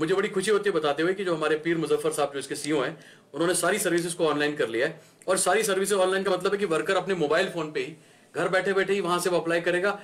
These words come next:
उसका जो, अ, account है डीबीटी based account, Aadhaar based, उस पर उसको रकम मिलेगी। तो जो interface जो बार बार इनको वर्करों को आना पड़ता है COVID के दौरान है,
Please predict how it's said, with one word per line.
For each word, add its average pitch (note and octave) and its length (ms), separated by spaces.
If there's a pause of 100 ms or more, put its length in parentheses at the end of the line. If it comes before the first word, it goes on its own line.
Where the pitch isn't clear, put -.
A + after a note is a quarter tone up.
(180)
उसका F#3 240
जो, G3 220
अ, C3+ 320
account E3+ 300
है F3 80
डीबीटी D#3+ 380
based D#3+ 240
account, C#3+ 220
Aadhaar C#3 220
based, D3 200 (300)
उस F3 120
पर G#3+ 100
उसको G3+ 160
रकम D#3+ 240
मिलेगी। A#2 340 (380)
तो F#3 60
जो G#3+ 100
interface G3 520
जो G3 180
बार D3+ 220
बार F#3 180
इनको F3+ 160
वर्करों E3+ 340
को D#3+ 60
आना D#3+ 160
पड़ता D#3 240
है D#3 60
COVID E3 300
के F3 60
दौरान D3 340
है, D3 160